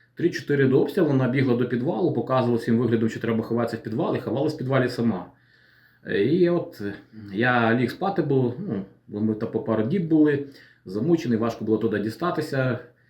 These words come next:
І ліг спати в-, наверху на дивані, а собака бу-, бу-, буквально прибігає, бу-, торкає мене і показує, що треба йти в підвал, що, ну, зараз буде обстріл. А я кажу: "Ай, які там будуть, далеко десь будуть бити, бити, я буду спати". Вона так ще на мене глянулася, як могла таку,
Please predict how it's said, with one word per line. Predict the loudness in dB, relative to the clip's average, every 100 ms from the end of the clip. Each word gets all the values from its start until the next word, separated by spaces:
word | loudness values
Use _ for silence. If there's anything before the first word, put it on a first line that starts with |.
| _ _ _ _
І | -2 0
ліг | 0 0 2 2
спати | 0 -2 2 2
в-, | 4
наверху | 2 0 0 2 4
на | 4 2
дивані, | 0 2 2 2
а | 0
собака | -2 -2 0 0 2 2 0
бу-, | -4 -8 -6
бу-, | -4 -2
буквально | 2 2 2
прибігає, | 2 2 4 6 6 4
бу-, | 2 4 4 4
торкає | 2 2 2
мене | 2 2 2
і |
показує, | 0 -2 -2 -4
що | -4
треба | 0 0
йти | 0
в | -4
підвал, | -4 0 2 2 0 -2
що, | -8 -6 -6 -8 _ _ _ _ _ _ _ _ _ -8
ну, | -8 -8 -14 _ -20 -8
зараз | 0 2
буде | 4 4
обстріл. | 6 4 2 -2 -6
А |
я | -6
кажу: | -6 -4
"Ай, | -6
які | -6 -8
там | -6 -6 -2
будуть, | -2 2
далеко | 2 2
десь | -2
будуть | -4 -4 -2
бити, | -4 -6 -6
бити, | -4 -2
я |
буду | 0 -2
спати". | -4 -10 -10 -8
Вона | -6
так | -6 -4
ще | -2
на |
мене | 2 2
глянулася, | 2 2 0 0
як |
могла | -4 -4
таку, | -4 -6